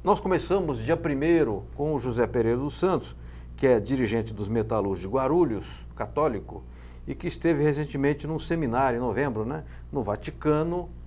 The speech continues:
com quarenta e quatro países, cinco continentes, onde se debateu lá o, o Vaticano, pontificiado lá das causas sociais, discutiu como é que a igreja e o, e o,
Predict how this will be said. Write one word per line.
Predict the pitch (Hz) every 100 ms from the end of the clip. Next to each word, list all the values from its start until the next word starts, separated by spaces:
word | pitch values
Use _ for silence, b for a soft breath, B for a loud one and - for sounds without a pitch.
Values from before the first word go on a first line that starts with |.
| -
com | -
quarenta | 117 127 127
e | 123
quatro | 123 123
países, | - 147 165 156
cinco | - 139
continentes, | 143 143 139 147 151
onde | 170 165
se | 180
debateu | 160 170 156 - 156
lá | 120 147 135 110 101
o, | 98 95 87 - B -
o |
Vaticano, | 107 127 - 135 165 143 110 95 90 B B B - -
pontificiado | 143 131 - 131 - 123 - 117 131 110
lá | 107 110
das | 92 87 -
causas | - 98 107
sociais, | - - 139 147 147 - B B B B - -
discutiu | 143 147 185 123 127 143 156 156 156
como | 175
é | 175
que | 185
a |
igreja | 165 135 156 147 170 175 131 113 - -
e | 120
o, | 123 113 104
e | 117
o, | 113